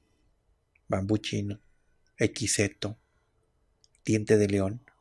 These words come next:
cardo rojo, alfalfa bastarda raíz.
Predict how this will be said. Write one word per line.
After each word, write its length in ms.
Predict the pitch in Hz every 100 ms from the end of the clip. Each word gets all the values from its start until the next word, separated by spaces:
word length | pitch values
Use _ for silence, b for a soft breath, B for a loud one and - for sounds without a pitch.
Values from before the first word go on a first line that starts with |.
| _ _ _ _
cardo 360 | - 104 104 101
rojo, 540 | - 98 - - 110 - _ - - _ _ _ _ _ _ _ _
alfalfa 520 | - 98 - 98 101 104
bastarda 460 | 95 - 92 90
raíz. 520 | 85 90 - - -